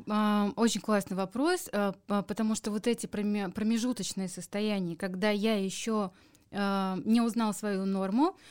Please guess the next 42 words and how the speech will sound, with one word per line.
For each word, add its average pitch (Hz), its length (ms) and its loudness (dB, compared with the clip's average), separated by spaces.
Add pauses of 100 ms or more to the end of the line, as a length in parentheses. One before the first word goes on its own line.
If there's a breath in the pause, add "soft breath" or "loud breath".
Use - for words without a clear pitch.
(140 soft breath)
но 226 220 4
уже 226 260 4
не 214 160 4
в - 60 -8
чужой 220 400 0
норме, 247 300 4 (140)
а 190 100 -2
норме, 208 360 2
это 233 240 0
норма, 226 440 6
да, 175 180 -4
то 190 100 -4
есть 180 120 -6
это 220 140 -4
бывает 196 440 0
вот 180 120 -6
этот 175 200 -6
переход, 220 420 -2
когда 175 240 -6
от 180 80 -8
функционала 202 720 -2
к - 80 -14
себе, 220 280 -2 (460 soft breath)
а, 190 180 0
к - 60 -10
своим 226 320 2
каким-то 180 540 -6 (280 soft breath)
желаниям, 240 640 2
возможностям, 208 800 -2
к - 40 -10
своей 220 260 -2
какой-то 196 360 -6
норме, 294 380 2
он 262 260 6
действительно, 220 440 -4
то - 80 -10
есть 190 120 -8
это 214 220 -6
вот, 202 220 -6
это 196 200 -6
часть 262 220 -4
пути, 196 320 -8